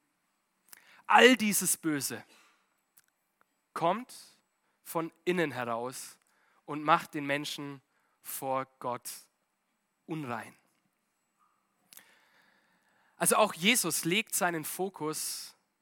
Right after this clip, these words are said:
auf das Innen gegenüber dem Außen und analysiert hier messerscharf, woher Unreinheit, woher Böses in diese Welt kommt, nämlich aus dem menschlichen Herz.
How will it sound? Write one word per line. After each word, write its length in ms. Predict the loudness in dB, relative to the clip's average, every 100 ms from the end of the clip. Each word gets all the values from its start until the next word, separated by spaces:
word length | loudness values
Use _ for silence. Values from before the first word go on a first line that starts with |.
| _ -8
auf 220 | -6 -2
das 400 | -2 0 -2 -6 _ -4
Innen 420 | -2 -4 -10 -18 -20 _ _ _ -12
gegenüber 380 | -10 -8 -8 -6
dem 180 | -6
Außen 540 | -6 -8 -6 -10 -12 -14
und 220 | -14 -6
analysiert 600 | -2 -2 -2 -2 0 -2
hier 300 | 0 -2 -2 -8 -20 _
messerscharf, 1080 | -2 0 0 -4 -4 -4 0 0 0 -10 -20 _ _ _ -12
woher 480 | -8 -4 -2 -2 -4
Unreinheit, 720 | -4 -2 -2 -2 -6 -8 -8
woher 340 | -4 0 0
Böses 720 | 0 -4 -2 -4 -4 -8 -10 -16 -20 -20 _ -2
in 200 | -2 0
diese 360 | -2 -2 -2 -2
Welt 260 | -2 -4
kommt, 400 | -10 -10 -12 -18 _ _ _ -4
nämlich 460 | -2 -2 -4 -6
aus 360 | -10 -10 -10 -12
dem 160 | -12
menschlichen 680 | -10 -8 -8 -10 -10 -12 -16 -20 _ _ _ _ _ _
Herz. 640 | -10 -6 -4 -6 -10 -14